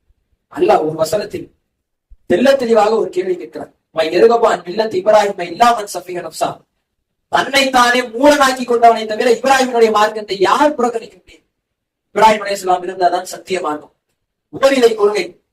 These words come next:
உண்மையான கொள்கை. அந்த கொள்கை விட்டு யார் வெளியே போறானோ, அந்த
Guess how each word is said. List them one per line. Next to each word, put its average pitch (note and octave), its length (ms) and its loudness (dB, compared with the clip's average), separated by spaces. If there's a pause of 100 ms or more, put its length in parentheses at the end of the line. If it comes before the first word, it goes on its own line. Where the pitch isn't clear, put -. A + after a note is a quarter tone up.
உண்மையான D4 560 2
கொள்கை. A3 300 -6 (800)
அந்த - 200 -10
கொள்கை A#3+ 320 2
விட்டு - 200 -8
யார் B3 280 2
வெளியே A3 220 2
போறானோ, F#3 400 0 (840)
அந்த A3+ 160 2